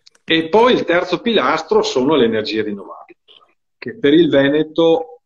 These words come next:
eh, è in termini di, di, di proiezione soprattutto il fotovoltaico, perché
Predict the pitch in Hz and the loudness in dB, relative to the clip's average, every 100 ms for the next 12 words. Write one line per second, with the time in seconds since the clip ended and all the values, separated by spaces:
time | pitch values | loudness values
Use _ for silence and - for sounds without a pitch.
0 | - 117 113 110 107 104 98 - - _ | -20 -20 -18 -16 -14 -14 -12 -14 -16 _
1 | _ - 135 143 - - _ _ _ _ | _ -4 -2 -2 -8 -20 _ _ _ _
2 | - - 127 131 127 123 117 117 113 113 | -12 -4 -2 0 0 0 -2 -4 -8 -8
3 | 131 123 131 123 123 127 - 143 131 - | -2 0 0 -2 -4 -2 -2 0 -2 -4
4 | 123 131 117 110 104 101 101 120 131 131 | -6 -4 -4 -6 -6 -8 -6 -4 -2 -2
5 | 120 101 117 110 | -2 -2 -2 -2